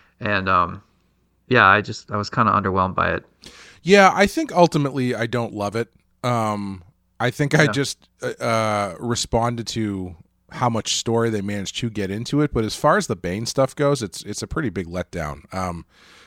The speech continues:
Speaker 2: they basically
Speaker 1: Yeah,
Speaker 2: open,
Speaker 1: that's fair.
Speaker 2: they basically open
Speaker 1: Yeah.
Speaker 2: the door and point at Bane and go, "Yep, there's Bane," and then they close the door, and that's the end of Bane in the story.
Speaker 1: <laughs> I know.
Speaker 2: And, like,
Speaker 1: Yeah.
Speaker 2: it's,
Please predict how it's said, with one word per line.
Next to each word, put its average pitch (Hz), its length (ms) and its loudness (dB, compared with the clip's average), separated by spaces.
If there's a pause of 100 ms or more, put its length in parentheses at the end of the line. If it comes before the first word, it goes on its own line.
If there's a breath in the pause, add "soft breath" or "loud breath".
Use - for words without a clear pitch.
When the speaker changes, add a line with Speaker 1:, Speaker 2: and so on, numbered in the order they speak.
(140 soft breath)
Speaker 2:
they 127 100 4
basically 147 480 4
Speaker 1:
Yeah, 104 100 0
Speaker 2:
open, 135 220 4
Speaker 1:
that's 131 120 0
fair. 92 340 -6
Speaker 2:
they 147 120 6
basically 180 580 2
open 139 320 6
Speaker 1:
Yeah. 131 60 0
Speaker 2:
the 120 60 0
door 107 560 2 (220)
and 104 380 -6
point 127 320 2
at 110 140 -6
Bane 113 260 0
and 104 140 -6
go, 95 100 -2
"Yep, 113 280 -4
there's 107 200 0
Bane," 117 320 4
and 104 140 -8
then 110 80 -4
they 107 100 -4
close 107 300 -2
the 95 100 -16
door, 107 240 0
and 90 100 -4
that's 90 200 -8
the 95 120 -6
end 87 140 -6
of 80 160 -10 (140)
Bane 85 260 -2
in 82 80 -10
the 80 60 -12
story. 117 420 2
Speaker 1:
<laughs> - 60 -16
I 190 80 -2
know. 196 520 -6
Speaker 2:
And, 135 440 0 (420)
like, 147 360 4 (200)
Speaker 1:
Yeah. - 220 -10 (240)
Speaker 2:
it's, - 480 2